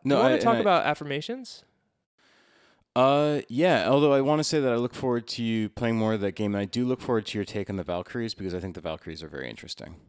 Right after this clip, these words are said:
Speaker 2: I, I think they look cool as hell,
Speaker 1: They
Speaker 2: but
Speaker 1: look very
Speaker 2: it was
Speaker 1: cool.
Speaker 2: honestly, I
Speaker 1: Design
Speaker 2: got
Speaker 1: is
Speaker 2: into that
Speaker 1: excellent.
Speaker 2: interact-, in, in, into that interaction.
Speaker 1: Yeah.
Speaker 2: And I
Speaker 1: Also,
Speaker 2: was
Speaker 1: you
Speaker 2: like, "I should just
Speaker 1: I
Speaker 2: finish this
Speaker 1: recommend
Speaker 2: game."
Speaker 1: fighting them in a certain order because they do get progressively harder in a way that is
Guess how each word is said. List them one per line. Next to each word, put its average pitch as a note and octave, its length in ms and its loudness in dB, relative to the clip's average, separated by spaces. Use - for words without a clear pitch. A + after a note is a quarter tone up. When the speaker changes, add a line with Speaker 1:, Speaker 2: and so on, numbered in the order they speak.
Speaker 2:
I, E3+ 260 2
I C#3+ 60 -2
think E3 180 -6
they A#2 120 0
look C#3+ 260 -2
cool B2+ 280 -4
as G#2+ 120 -6
hell, A#2+ 520 -4
Speaker 1:
They F#2+ 200 -2
Speaker 2:
but A2+ 80 4
Speaker 1:
look G#2+ 240 0
very E2+ 560 -4
Speaker 2:
it - 20 0
was E3 180 -2
Speaker 1:
cool. C#3+ 100 0
Speaker 2:
honestly, D#3+ 380 -2
I A2+ 60 0
Speaker 1:
Design C#3 140 0
Speaker 2:
got C#3+ 160 4
Speaker 1:
is D3 120 -2
Speaker 2:
into C3+ 100 -2
that B2+ 80 0
Speaker 1:
excellent. A2+ 120 -2
Speaker 2:
interact-, A#2 420 -2
in, - 180 -12
in, C3 180 -10
into C3+ 320 -8
that G#2+ 200 -6
interaction. G#2+ 540 -8
Speaker 1:
Yeah. F#2+ 180 -2
Speaker 2:
And C#3 160 6
I - 40 4
Speaker 1:
Also, C3 100 4
Speaker 2:
was B2 140 0
Speaker 1:
you B2 60 4
Speaker 2:
like, B2 300 0
"I C3 140 2
should C3 240 -6
just - 240 -6
Speaker 1:
I A2+ 40 -2
Speaker 2:
finish B2 120 4
this B2 40 2
Speaker 1:
recommend B2+ 300 2
Speaker 2:
game." G2+ 60 -2
Speaker 1:
fighting A2 260 2
them G#2 120 0
in F#2+ 60 0
a F2 60 -2
certain - 360 -6
order F#2 320 -6
because F#2 400 -12
they F2 160 -8
do E2 320 -8
get D#2 240 -8
progressively D#2+ 560 -10
harder E2+ 400 -8
in F2+ 80 -8
a D#2 80 -8
way D#2 220 -8
that D2+ 160 -12
is C#2+ 280 -10